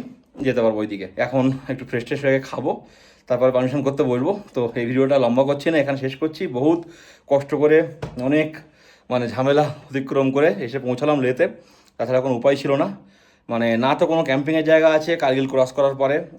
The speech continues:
আর পুরো একদম পাহাড়ের উপর দিয়ে রাস্তা, মাউন্টেন পাস ক্রস করে পাহাড়ের একদম কোণা দিয়ে রাস্তা, দুটো মাউন্টেন পাস ক্রস করতে হয়, তারপরে আমরা, আহ, এই লেতে ঢুকলাম। তো ওভারঅল এটাই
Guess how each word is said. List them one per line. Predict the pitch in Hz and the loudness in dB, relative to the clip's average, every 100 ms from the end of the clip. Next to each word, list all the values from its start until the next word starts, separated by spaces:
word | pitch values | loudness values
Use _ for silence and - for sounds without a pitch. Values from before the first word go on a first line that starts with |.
| - | -10
আর | 131 | -8
পুরো | 175 202 180 | -4 0 0
একদম | 131 151 151 | 0 -2 0
পাহাড়ের | 131 131 127 | 0 0 -2
উপর | 120 120 | -4 -2
দিয়ে | 120 107 | 0 0
রাস্তা, | - 110 104 _ _ - _ - | -2 -12 -12 _ _ -20 _ -4
মাউন্টেন | 127 131 135 135 | -4 -2 -2 0
পাস | 135 139 - | 0 0 0
ক্রস | 131 - 139 | 0 0 -2
করে | 135 143 143 - - | -2 -2 -8 -20 -12
পাহাড়ের | 123 135 131 120 | -4 2 2 0
একদম | 117 131 131 | -2 -4 -2
কোণা | 123 120 | -4 0
দিয়ে | 127 | 2
রাস্তা, | 110 110 - 139 - - _ _ _ _ _ _ _ _ - - 135 | 2 0 -2 -2 -4 -20 _ _ _ _ _ _ _ _ -20 -12 -4
দুটো | 135 151 | 2 4
মাউন্টেন | 131 139 135 | 4 4 2
পাস | 147 143 143 | 4 4 4
ক্রস | 139 - | 2 2
করতে | 147 143 | -2 2
হয়, | 143 156 - - | 2 2 -4 -6
তারপরে | 127 123 113 123 196 196 - _ - | -6 -4 -2 0 -2 -4 -20 _ -10
আমরা, | 110 120 185 - _ _ _ _ - | -4 -2 -2 -4 _ _ _ _ -10
আহ, | 107 110 | -6 -4
এই | 110 | -4
লেতে | 110 110 | -4 -4
ঢুকলাম। | 110 101 95 - _ _ _ - - | -6 -8 -8 -12 _ _ _ -20 -8
তো | 117 113 110 107 | -4 -2 -2 -2
ওভারঅল | 110 123 120 127 127 - - _ _ - | -2 0 2 0 -4 -14 -20 _ _ -4
এটাই | 131 | 2